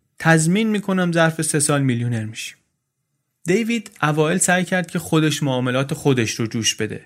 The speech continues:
کار سختی بود شرکت کردن در این مناقصه‌های دولتی، خیلی شرایط زیاد بود که باید می‌خوندن، درایتی لازم داشت.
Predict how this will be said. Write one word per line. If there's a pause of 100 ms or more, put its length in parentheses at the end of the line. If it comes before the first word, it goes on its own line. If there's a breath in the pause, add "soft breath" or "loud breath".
(340 soft breath)
کار
سختی
بود
شرکت
کردن
در
این
مناقصه‌های
دولتی،
خیلی
شرایط
زیاد
بود
که
باید
می‌خوندن،
درایتی
لازم
داشت.